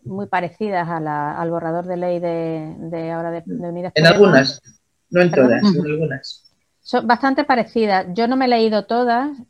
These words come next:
Speaker 1: ¿vale? Pero me he leído la de Extremadura y, y sí que es verdad que todo el tiempo habla de transexualidad,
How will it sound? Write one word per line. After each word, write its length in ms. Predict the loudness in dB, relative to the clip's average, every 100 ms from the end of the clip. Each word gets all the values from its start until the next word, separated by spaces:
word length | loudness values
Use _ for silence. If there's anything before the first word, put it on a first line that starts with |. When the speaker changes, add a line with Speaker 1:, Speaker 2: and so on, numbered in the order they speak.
| -18
Speaker 1:
¿vale? 440 | -10 -8 -8 -6
Pero 320 | -4 -2 -2 -2
me 100 | -4
he 40 |
leído 180 | -2 0
la 80 | 0
de 60 |
Extremadura 680 | -2 -6 -4 -4 -2 -4 -6 _ _ _ _ -2
y, 840 | 0 2 0 0 -2 -4 -6 -10 _
y 320 | -4 -2 -2
sí 180 | -4 -4
que 80 | -2
es 60 | 0
verdad 360 | 2 2 2
que 280 | 0 -2 -2
todo 160 | 0 0
el 120 | 0
tiempo 360 | -2 -4 0 0
habla 240 | 2 2
de 220 | 2 0
transexualidad, 920 | 0 -2 -2 -6 -4 -2 0 2 2